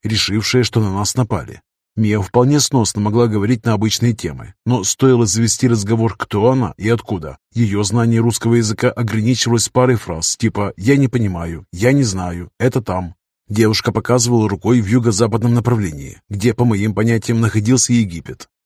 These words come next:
Это рушило все, что я знал о развитии человечества, равно как и белый цвет ее кожи и рыжие волосы. Насколько я помнил, миграция кроманьонцев шла из Африки в Европу и Азию, именно через Египет, и были кроманьонцы черными, как смола.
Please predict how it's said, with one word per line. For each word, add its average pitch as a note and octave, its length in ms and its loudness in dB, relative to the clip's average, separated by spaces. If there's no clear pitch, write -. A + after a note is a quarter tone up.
Это G#2+ 300 -2
рушило A#2 460 0
все, G#2 400 -2
что - 200 0
я A2+ 120 2
знал G#2+ 280 -2
о B2+ 80 0
развитии G#2+ 380 0
человечества, F#2 800 -4
равно G#2+ 520 0
как A2+ 200 0
и A#2 40 2
белый A#2 300 2
цвет G#2+ 300 0
ее B2 160 2
кожи E2 520 -8
и B2+ 80 2
рыжие A#2+ 320 2
волосы. E2+ 500 -6
Насколько A#2 460 0
я F2 180 -4
помнил, A2+ 380 0
миграция A#2 500 2
кроманьонцев G#2+ 720 -2
шла B2 220 2
из - 240 -2
Африки A2 400 -2
в A2 60 2
Европу G2+ 680 -4
и C#3 120 2
Азию, D2 460 -4
именно A#2+ 280 2
через B2 340 0
Египет, F#2 580 -4
и B2+ 100 2
были G#2 300 -2
кроманьонцы A#2 760 0
черными, A2+ 560 0
как A2+ 240 0
смола. A2+ 460 -2